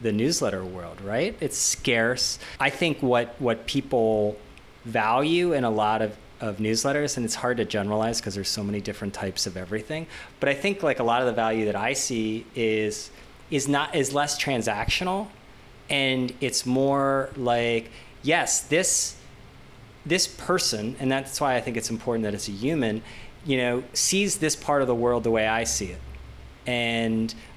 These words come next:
I think that's the stuff that resonates with people the most. And it, it's just a very different and less transactional relationship that a lot of other forms of media have. It's by necessity gonna be a lot, to me, like, smaller. Like, you can't get everything in life. Like, you know, like,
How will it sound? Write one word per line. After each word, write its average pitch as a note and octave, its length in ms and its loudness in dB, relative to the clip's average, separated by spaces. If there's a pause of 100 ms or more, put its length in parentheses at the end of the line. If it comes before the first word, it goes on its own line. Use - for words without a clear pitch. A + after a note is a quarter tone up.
(140)
I D3+ 120 2
think E3+ 280 0
that's C3+ 340 0
the C#3 60 -2
stuff - 360 0
that G#2+ 140 -6
resonates C#3 560 -2
with F3+ 120 -8
people G3 280 -2
the G3 80 -2
most. A3 520 -2 (120)
And C#3 120 2
it, D3 120 0
it's D3+ 260 2
just D#3 220 0
a C#3 80 4
very C3+ 340 2
different C3+ 520 0
and A#2+ 140 -2
less A#2+ 260 0
transactional A2+ 800 0
relationship G#2+ 800 0
that G#2+ 140 0
a G#2 60 2
lot G#2 220 2
of G#2+ 100 0
other G#2 160 0
forms G#2 500 -2 (280)
of G2+ 120 -2
media G#2+ 260 2
have. A#2+ 300 0
It's D#3 160 0
by E3+ 160 2
necessity C3+ 760 2 (340)
gonna C3+ 160 2
be A#2+ 160 2
a A2+ 60 4
lot, A2 440 2 (760)
to B2 120 0
me, B2+ 300 4
like, G2+ 220 0
smaller. A2 560 2
Like, G#2 220 -2
you A2+ 60 -4
can't C3+ 240 -2
get A#2+ 140 0
everything G#2+ 500 -2
in F#2 120 -8
life. - 440 -2
Like, G2 320 -6
you G#2 60 -2
know, A2 200 0
like, G2+ 280 -2